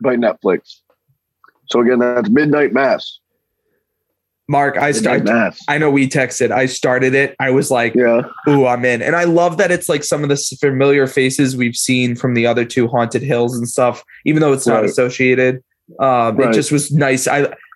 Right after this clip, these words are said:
Speaker 2: it's just fun to see them playing somebody else. You're like, "All right, you're still here, and we're still
Speaker 1: Yeah.
Speaker 2: having a good time."
Speaker 1: Kicking around.
Speaker 2: And the fact that they're going three for three right now is pretty impressive. Just saying.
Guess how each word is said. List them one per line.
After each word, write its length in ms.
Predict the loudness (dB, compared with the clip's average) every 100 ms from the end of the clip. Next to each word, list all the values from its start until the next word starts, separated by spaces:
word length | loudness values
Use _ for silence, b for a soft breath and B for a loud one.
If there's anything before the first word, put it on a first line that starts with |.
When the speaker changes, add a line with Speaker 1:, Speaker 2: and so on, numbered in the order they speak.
| _ -6
Speaker 2:
it's 100 | -2
just 180 | -2 0
fun 200 | 0 0
to 80 | 0
see 140 | 0
them 180 | -2 0
playing 240 | -2 -2
somebody 340 | -2 0 2 2
else. 240 | 0 0
You're 60 | 0
like, 160 | 2
"All 80 | 0
right, 200 | 0 0
you're 100 | -2
still 240 | 0 -2 0
here, 540 | 2 4 4 4 4
and 260 | 2 -2 -6
we're 100 | -2 0
still 140 | 2
Speaker 1:
Yeah. 120 | 2
Speaker 2:
having 140 | 0 0
a 40 |
good 160 | -2 -2
time." 260 | -2 -2
Speaker 1:
Kicking 280 | -2 -2 0
around. 400 | 0 2 0 -2 _ _ _ -10 -4
Speaker 2:
And 120 | -2
the 60 |
fact 260 | 0 0 2
that 100 | 0
they're 140 | 0
going 320 | 2 2 0 0
three 200 | -2 0
for 160 | -2
three 240 | 0 0 2
right 220 | 0 0
now 220 | -2 -2
is 120 | -4
pretty 240 | -2 0 0
impressive. 460 | -2 -6 -8 -14 -8
Just 220 | -6 -6
saying. 320 | -4 -4 -4